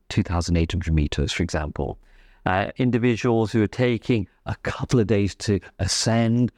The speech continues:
having rest days, and, um, so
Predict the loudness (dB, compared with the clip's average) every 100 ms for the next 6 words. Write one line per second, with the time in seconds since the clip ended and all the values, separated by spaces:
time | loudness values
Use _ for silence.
0 | _ -6 -2 0 2 0 0 -4 -2 0
1 | 2 0 -2 -6 _ _ _ -2 2 2
2 | 2 2 2 2 0 0 0 0 -2 -6
3 | -10 -2 -2